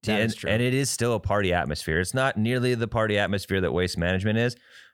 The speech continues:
Speaker 2: but you don't go to a lot of golf tournaments where there's U S A chants for twenty-four hours straight.
Speaker 1: That is very
Speaker 2: And
Speaker 1: true.
Speaker 2: people are boozed. And I, I just love the team golf where every single person that goes by you, you have a reason to root for one or the other.
Speaker 1: Yeah.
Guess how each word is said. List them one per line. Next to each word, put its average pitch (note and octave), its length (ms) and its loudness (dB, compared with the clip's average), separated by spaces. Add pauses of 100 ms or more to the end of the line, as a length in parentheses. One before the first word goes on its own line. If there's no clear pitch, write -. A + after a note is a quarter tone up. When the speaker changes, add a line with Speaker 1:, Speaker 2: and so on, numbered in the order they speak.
(260)
Speaker 2:
but G#2+ 200 2
you G#2 100 0
don't B2 220 -2
go A#2 180 0
to A#2+ 80 0
a G#2 80 2
lot G2+ 200 2
of F2+ 60 -4
golf G2+ 260 0
tournaments F#2 380 0
where F#2+ 100 0
there's E2+ 200 0
U G2+ 280 0
S G2 180 -2
A G2 120 0
chants F2 400 -2
for E2+ 180 -4
twenty-four F#2 520 -2
hours F2+ 260 0
straight. F2 420 0
Speaker 1:
That A2+ 180 0
is G#2 140 -4
very F#2+ 180 -4
Speaker 2:
And F#2 100 0
Speaker 1:
true. A#2 80 0
Speaker 2:
people G2+ 220 -2
are F#2+ 100 0
boozed. F2+ 600 0
And E2+ 360 0
I, F#2+ 260 0
I G#2 120 2
just G2+ 160 -2
love F#2 400 0
the F#2+ 100 -2
team F2 400 0
golf - 360 -8 (500)
where G2 200 -2
every B2 300 2
single A#2 320 -2
person G#2+ 360 0
that G2 80 0
goes F#2 260 0
by E2+ 240 2
you, A2+ 300 2 (280)
you F#2+ 80 0
have A2 100 2
a A#2 60 0
reason G#2+ 520 2
to G2+ 120 0
root F2+ 300 0
for F2+ 120 -2
one E2+ 200 2
or D#2+ 40 2
the D2+ 140 0
other. A#1+ 320 -4
Speaker 1:
Yeah. A#2 260 -2